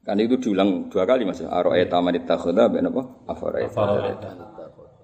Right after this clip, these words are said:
Speaker 1: Lah iya, mulane ngaji, ngaji tafsir wae mbek wong sing duwe sanad. Kula lami ngaos Mbah Mun, iku cerita, ya tafsir iku tetep tafsir dawe ulama. Sing Quran iku dawe Allah. Dadi ya tetep dibedakno ndi Quran, ndi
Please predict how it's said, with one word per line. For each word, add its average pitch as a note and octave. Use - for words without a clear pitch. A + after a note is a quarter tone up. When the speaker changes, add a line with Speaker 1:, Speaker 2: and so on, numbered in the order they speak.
Speaker 1:
Lah F#2
iya, A2+
mulane G#2+
ngaji, F2
ngaji E2
tafsir F2+
wae F#2
mbek F2+
wong F2
sing F2
duwe E2
sanad. E2+
Kula F2+
lami G2
ngaos E2+
Mbah D2+
Mun, C#2
iku G2
cerita, E2
ya -
tafsir E2+
iku G#2
tetep -
tafsir F#2+
dawe D#2+
ulama. -
Sing -
Quran A2
iku -
dawe D2
Allah. C2
Dadi A2+
ya G#2+
tetep C#3+
dibedakno A2+
ndi G2
Quran, F#2+
ndi A2+